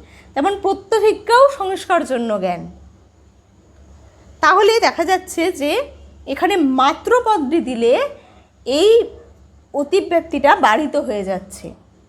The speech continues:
হুম, কি করে? স্মৃতি সংস্কার মাত্র জন্য জ্ঞান, কিন্তু প্রত্যভিজ্ঞা কিন্তু সংস্কার মাত্র জন্য নয়।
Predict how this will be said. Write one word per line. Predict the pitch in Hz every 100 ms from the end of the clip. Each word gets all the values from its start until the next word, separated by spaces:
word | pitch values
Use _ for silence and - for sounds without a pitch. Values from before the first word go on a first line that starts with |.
| _ _ _ - - -
হুম, | 453 285 202 - -
কি | 359
করে? | 392 392 427 - - - _ - - _ _ _ _ _ - - - - - - - - - - _ - - -
স্মৃতি | - 359 440 359 302 415 - - _ _ _ _ _ _ _ _ _ _ - - - - - _ - -
সংস্কার | - - 320 427 - - 466 466
মাত্র | 311 277 339 - 415
জন্য | 349 269 233 190
জ্ঞান, | 175 165 185 - _ _ - - - -
কিন্তু | 339 -
প্রত্যভিজ্ঞা | - 330 - 466 427 440 453 427
কিন্তু | 427 403 494
সংস্কার | 508 - 294 349 - - 403 415
মাত্র | 294 240 247 - 381
জন্য | 330 349 339
নয়। | 349 254 269 277 220